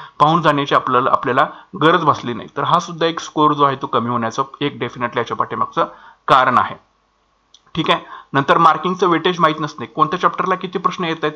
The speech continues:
किंवा कोणत्या चॅप्टरवरती आयोगाने आजपर्यंत जास्तीत जास्त प्रश्न विचारलेले आहेत, ते जरी चॅप्टर जरी करून गेला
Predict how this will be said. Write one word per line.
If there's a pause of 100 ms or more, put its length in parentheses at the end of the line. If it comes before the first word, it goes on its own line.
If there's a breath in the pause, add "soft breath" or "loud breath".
किंवा
कोणत्या
चॅप्टरवरती
आयोगाने
आजपर्यंत
जास्तीत
जास्त
प्रश्न
विचारलेले
आहेत, (420 loud breath)
ते
जरी
चॅप्टर
जरी
करून
गेला